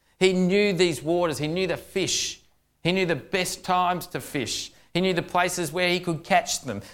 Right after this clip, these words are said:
He would have remembered days in the past where he'd caught them at this time and at that time, and the,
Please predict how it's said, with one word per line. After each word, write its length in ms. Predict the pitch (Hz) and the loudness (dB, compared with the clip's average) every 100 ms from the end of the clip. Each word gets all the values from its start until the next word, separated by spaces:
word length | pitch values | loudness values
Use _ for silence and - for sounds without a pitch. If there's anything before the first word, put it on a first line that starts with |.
| - | -2
He 100 | 185 | 0
would 120 | 180 | 2
have 100 | 175 | 2
remembered 460 | 170 185 185 151 - | 0 0 0 -4 0
days 320 | 180 180 165 | 0 0 -2
in 80 | 170 | -6
the 80 | |
past 360 | 156 180 175 170 | -4 -2 -2 -2
where 80 | 151 | -6
he'd 120 | 123 | -4
caught 240 | 190 185 | -2 -2
them 100 | 170 | -4
at 160 | 151 139 | -6 -4
this 180 | 190 - | -4 -4
time 280 | 180 170 165 | -2 -2 -2
and 100 | 123 | -4
at 100 | - | -2
that 200 | 180 185 | -4 -2
time, 240 | 175 175 | -4 -2
and 80 | |
the, 100 | 147 | -2